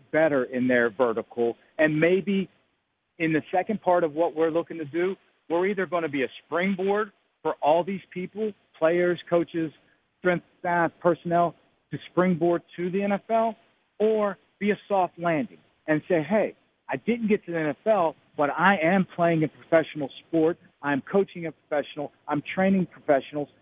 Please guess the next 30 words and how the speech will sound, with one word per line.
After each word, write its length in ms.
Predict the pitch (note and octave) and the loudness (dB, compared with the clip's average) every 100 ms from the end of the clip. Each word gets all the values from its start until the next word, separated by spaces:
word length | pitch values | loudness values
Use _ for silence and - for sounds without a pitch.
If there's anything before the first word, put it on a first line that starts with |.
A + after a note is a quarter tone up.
| _ _ | _ _
and 160 | C3+ D3 | 0 2
I 140 | D3+ | 2
have 320 | C#3 F3 F3 | 0 0 2
a 60 | E3+ | 2
way 340 | C#3+ D#3+ E3+ | 4 4 4
to 80 | D3+ | 0
make 300 | C#3+ D#3 D#3 | -2 -2 -2
a 40 | |
living 500 | B2+ C3+ E3 B2+ A#2 A2 _ - B2+ | -2 0 0 -2 -8 -12 _ -6 -4
as 120 | B2+ | -2
a 60 | D3 | -4
professional 720 | D3 C3+ D3+ C#3 - C3 A#2+ _ - | -6 -2 0 0 -2 -6 -6 _ -4
in 200 | D#3 E3 | -2 2
the 160 | D#3 D3 - | 0 -2 0
avenue 440 | C#3+ D3 D#3 D3 | 2 2 2 0
that 160 | C#3 C3 | 2 2
I 80 | B2 - | 2 0
chose, 300 | D3+ C3+ B2+ | 0 2 0
in 100 | A#2 | -4
the 80 | A2+ - | -8 -8
sport 200 | - D3+ | -4 0
I 140 | C3 A#2+ | 2 0
chose, 300 | - C3 A#2+ | 0 -2 -2
and 80 | A2+ | -4
that's 180 | G#2+ - - | -8 -10 -6
football." 380 | A#2 - D#2+ - _ _ _ | -8 -6 -14 -14 _ _ _
So 100 | D#3 | 0
it's 140 | C#3+ C#3 | 0 -2
a 60 | |
win-win 440 | C3+ G#3+ G#3+ G3+ | -2 0 0 0